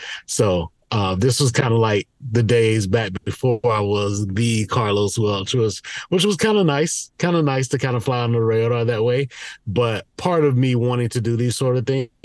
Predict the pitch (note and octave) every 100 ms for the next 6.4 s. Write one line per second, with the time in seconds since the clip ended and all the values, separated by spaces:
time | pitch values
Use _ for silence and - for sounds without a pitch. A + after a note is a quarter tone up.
0 | C#3 C3+ A2 G#2 - G#2 G#2+ G#2+ G#2 G2+
1 | - G#2+ G2+ - A2+ A2 A#2+ B2 C3 -
2 | - - - G2+ G2 G2+ G#2 - F#2 G2
3 | F#2+ F#2 F#2 F2+ D#2+ - G#2+ E3 D#3 C#3
4 | A#2 - B2+ A2 G2+ G2+ G2+ G2 E2+ E2
5 | - F#2 F#2 - G#2 F#2 F2+ D2 - G#2+
6 | - F2+ G2